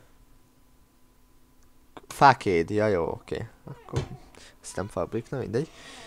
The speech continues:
Ö, és egy ilyet, igazából egy ilyet kell lecraftolni, ez nem is kell, nekünk hanem ez kell. Szóval, ö,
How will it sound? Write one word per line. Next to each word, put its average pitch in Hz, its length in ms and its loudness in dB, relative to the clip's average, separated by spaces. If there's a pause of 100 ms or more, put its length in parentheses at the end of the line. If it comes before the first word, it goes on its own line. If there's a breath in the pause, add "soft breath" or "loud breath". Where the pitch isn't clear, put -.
(200 loud breath)
Ö, 117 520 8
és - 280 0
egy 113 180 4
ilyet, 101 320 2
igazából 104 380 0
egy 98 120 0
ilyet 95 220 -2
kell 92 120 -4
lecraftolni, 90 440 -6
ez 101 60 -6
nem 95 80 -2
is - 140 -10
kell, 120 120 -4
nekünk - 240 -8
hanem 90 180 -8
ez 104 180 -6
kell. 160 220 -2 (300 loud breath)
Szóval, 101 460 2
ö, 98 360 2